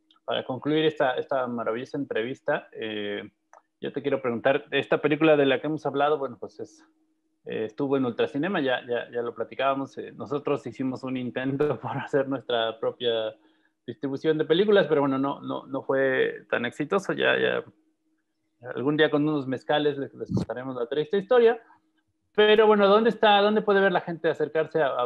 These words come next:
a ver tu película? Si, si está por ahí en, en alguna plataforma, ¿cómo, cómo puede hacer la gente para,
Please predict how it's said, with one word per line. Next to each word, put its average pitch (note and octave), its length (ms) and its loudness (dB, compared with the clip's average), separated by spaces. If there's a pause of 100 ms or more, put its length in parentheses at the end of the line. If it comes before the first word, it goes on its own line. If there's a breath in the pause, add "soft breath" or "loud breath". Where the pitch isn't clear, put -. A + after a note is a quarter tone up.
a B2 80 -2
ver C3 160 -4
tu C3 100 -12
película? A#2+ 600 -6
Si, A2 260 -14
si - 200 -16
está A2+ 280 -10
por A2+ 120 -4
ahí A2 240 -4
en, A2 160 -10
en G#2+ 140 -14
alguna G#2+ 360 -12
plataforma, C#3 680 -4
¿cómo, C3+ 320 -8
cómo C3 240 -14
puede B2 180 -4
hacer A#2 180 -4
la G#2 100 -10
gente G2+ 260 -12
para, F2+ 320 -10